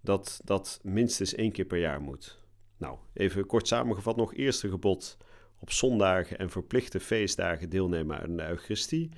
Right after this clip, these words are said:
Tweede gebod, ten minste één keer per jaar biechten.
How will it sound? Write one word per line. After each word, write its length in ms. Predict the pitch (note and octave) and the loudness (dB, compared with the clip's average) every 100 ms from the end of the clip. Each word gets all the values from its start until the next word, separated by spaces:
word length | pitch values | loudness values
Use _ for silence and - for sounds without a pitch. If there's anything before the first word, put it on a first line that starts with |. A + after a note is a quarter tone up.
| - - - - | -18 -20 -20 -16
Tweede 360 | - C3 B2 G2 | 4 8 8 4
gebod, 580 | F2+ F2 D#2+ - - - - - - | 0 2 2 0 -12 -16 -20 -20 2
ten 220 | G#2 G2 | 6 10
minste 400 | C3+ G3 - A2+ | 10 8 6 4
één 200 | - C#3 | 6 6
keer 160 | C#3 G2 | 4 2
per 140 | F#2 | 4
jaar 240 | F2 D#2+ D2+ | 4 4 2
biechten. 480 | C#3+ - - A3+ | 0 0 -2 -2